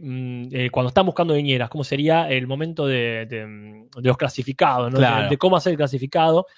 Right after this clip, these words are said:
Speaker 1: y la gente que viene. Pero antes está el momento que yo me había olvidado que era este capítulo,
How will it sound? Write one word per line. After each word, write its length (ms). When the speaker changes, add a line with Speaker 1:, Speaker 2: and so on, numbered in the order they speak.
Speaker 1:
y 100
la 100
gente 260
que 100
viene. 220
Pero 200
antes 540
está 260
el 40
momento 540
que 80
yo 160
me 80
había 100
olvidado 300
que 80
era 100
este 160
capítulo, 680